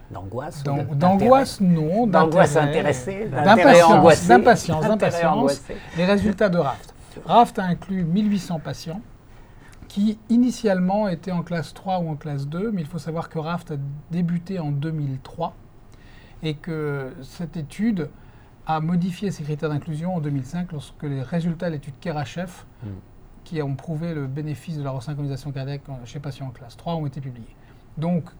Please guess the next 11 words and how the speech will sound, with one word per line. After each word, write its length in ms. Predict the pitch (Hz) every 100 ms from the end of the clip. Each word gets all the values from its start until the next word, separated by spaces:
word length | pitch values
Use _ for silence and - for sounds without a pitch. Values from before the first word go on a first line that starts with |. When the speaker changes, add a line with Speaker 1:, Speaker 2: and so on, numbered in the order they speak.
| -
Speaker 2:
quatre-vingts 480 | 220 214 202 196 180
pour 180 | 175 151
cent 120 | 175
des 80 | 151
patients 440 | 147 143 160 151
sont 160 | 143 143
des 120 | 135
patients 360 | 135 127 143
en 40 | 127
classe 460 | - 131 123 - - - 131 123
deux 200 | 131 175